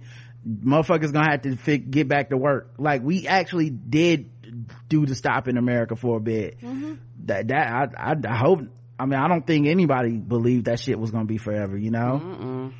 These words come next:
Speaker 2: I, I hope not. And, and, <clears throat> and truth be told, and maybe it's just me,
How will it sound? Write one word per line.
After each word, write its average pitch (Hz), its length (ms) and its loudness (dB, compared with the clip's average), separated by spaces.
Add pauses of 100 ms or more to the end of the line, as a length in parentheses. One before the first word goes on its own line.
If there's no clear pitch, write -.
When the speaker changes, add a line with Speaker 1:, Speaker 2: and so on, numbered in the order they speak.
(200)
Speaker 2:
I, 156 260 -2
I 185 40 -4
hope 180 260 -4
not. 147 240 -2
And, 131 140 -6 (340)
and, 147 180 -6
<clears throat> 233 380 -2
and 185 160 -4
truth 208 180 -10
be 180 120 -8
told, 185 500 -2 (240)
and 131 160 -4
maybe 160 240 0
it's 165 120 -2
just - 360 -8
me, 156 400 -4